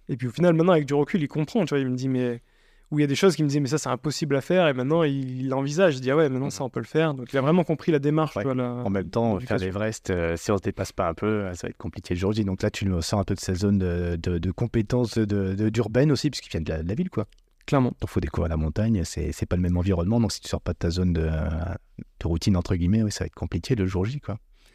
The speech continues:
Speaker 2: Donc, c'est ce que tu l'as, tu l'amènes à faire, à ressentir, en fait.
Speaker 1: C'est ça. Et puis moi, je voulais vraiment qu'il
Speaker 2: Mhm.
Speaker 1: soit, euh, autonome, tu vois, en montagne. Je lui ai dit, euh,
Speaker 2: Ouais.
Speaker 1: je veux que, même si tu, on fait l'Everest,
Speaker 2: Mhm.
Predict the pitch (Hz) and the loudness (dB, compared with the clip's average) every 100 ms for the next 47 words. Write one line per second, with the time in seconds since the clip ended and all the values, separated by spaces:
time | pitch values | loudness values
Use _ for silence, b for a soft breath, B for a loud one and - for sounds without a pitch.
0 | b b b - - 95 - 101 92 87 | b b b -6 -2 -2 -2 -2 0 0
1 | 85 85 104 95 98 95 - 90 87 110 | -2 0 2 2 2 -2 -6 -6 -4 -2
2 | 123 143 - 117 98 - - - - - | -2 -2 -2 -4 -4 -12 -20 -20 -16 -8
3 | - - 151 185 139 131 127 165 170 - | -6 -2 4 6 6 2 2 4 2 0
4 | 117 95 143 160 143 131 127 127 131 - | -8 0 4 4 4 2 0 -2 -2 -4
5 | 143 165 160 117 - - 135 131 120 127 | 0 4 4 2 -8 -14 -8 -6 -4 -2
6 | 117 113 117 127 160 139 123 123 123 120 | -4 -6 -6 -2 0 0 -2 -4 -6 -6
7 | 120 123 151 - 131 131 135 160 147 - | -4 -2 0 0 0 2 4 4 4 -4
8 | - - 147 - 127 127 151 196 - - | -8 -4 -2 0 0 4 4 4 -2 -8
9 | 101 110 | -6 -6